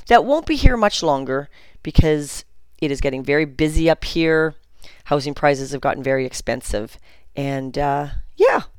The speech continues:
it's always, opportunities are always about recognizing the window that is presented and acting on it. That is all. So speaking of that,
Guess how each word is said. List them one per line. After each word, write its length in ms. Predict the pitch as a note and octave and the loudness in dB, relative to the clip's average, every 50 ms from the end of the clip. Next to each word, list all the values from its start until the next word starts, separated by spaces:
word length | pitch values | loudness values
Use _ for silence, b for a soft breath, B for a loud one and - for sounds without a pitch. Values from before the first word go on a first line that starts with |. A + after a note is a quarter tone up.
| - - - - - - - - - - - - - | -20 -20 -20 -20 -20 -20 -20 -20 -20 -20 -20 -20 -16
it's 140 | - E3+ - | -10 -4 -2
always, 240 | A#3 D4 F4+ F#4+ - | -2 0 0 0 0
opportunities 720 | - - - - C5 - - B3+ B3+ B3+ A#3+ C4 A#3+ - | 0 -2 0 0 -2 -4 -4 -6 -6 -4 -6 -6 -4 -2
are 140 | F#3+ F3+ F3 | 0 2 2
always 180 | F3+ F#3+ G3+ G#3 | 4 2 2 -2
about 220 | G3+ E3+ E3 A#2 | 0 0 0 0
recognizing 640 | G#2+ D3 D3 D#3 - G#3 G#3 G3+ G3 G3 F#3+ G3 F3+ | 2 2 0 0 0 -2 -2 0 -2 -2 -2 -4 -4
the 80 | D3+ C#3 | -4 -4
window 540 | B2+ C3+ C#3 D#3 F3 G#3 A#3+ D4 E4 D#4 - - b b b b b b b b b b b b b b b b b b | -2 -2 -4 -2 0 0 0 0 -2 -6 -12 -20 b b b b b b b b b b b b b b b b b b
that 120 | - D3 | -2 0
is 120 | C#3+ C#3+ - | 0 0 -4
presented 720 | - D3+ C#3 B2+ C#3 C#3 D#3+ - - D4 E4 - - - - - - - | -4 -6 -2 0 0 0 6 8 8 8 6 2 -4 -12 -16 -18 -10 -6
and 140 | F#3+ F#3+ | -2 2
acting 340 | - - G#3 - - E3 C#3 | 2 2 2 0 -6 -8 -8
on 140 | C3+ C3+ - | -8 -10 -12
it. 100 | - - - - - - - - - | -14 -18 -20 -20 -20 -20 -20 -8 -2
That 140 | - - A3+ | 0 0 0
is 100 | D#3+ C#3+ | 0 -4
all. 280 | A2+ G#2 - - - - - - - - b b b b b b b b b b b b b b - - | -4 -4 -4 -8 -12 -20 -20 -20 -20 -20 b b b b b b b b b b b b b b -20 -18
So 180 | - - - D#4+ | -12 -8 -6 -6
speaking 440 | - - G4 G4+ G#4 B4+ B4 G#4+ E4 | -2 4 4 4 4 4 2 0 0
of 140 | G#3+ F#3 D#3+ | -2 0 0
that, 520 | D#3 C3+ A#2+ A2 - - - - - - | 0 0 0 0 -6 -8 -10 -14 -14 -14